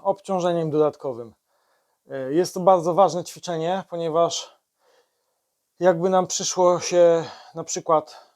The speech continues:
mieć plecak na sobie turystyczny i podnieść się jakoś z ziemi, no to będziemy robić to poprzez pompkę,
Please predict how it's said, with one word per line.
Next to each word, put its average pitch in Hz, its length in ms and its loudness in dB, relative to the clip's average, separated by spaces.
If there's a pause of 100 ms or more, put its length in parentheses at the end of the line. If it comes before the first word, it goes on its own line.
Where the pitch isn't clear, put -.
mieć 170 200 -8
plecak 180 460 2
na 165 80 -6
sobie 147 300 -6
turystyczny 151 840 -10
i 160 100 -14
podnieść 156 480 -2
się - 160 -6
jakoś 156 340 -4
z 127 40 -10
ziemi, 151 360 -2
no 160 100 -2
to 160 140 -6
będziemy 156 460 -2
robić 151 280 0
to 156 100 -10
poprzez 156 360 -12
pompkę, 160 400 -8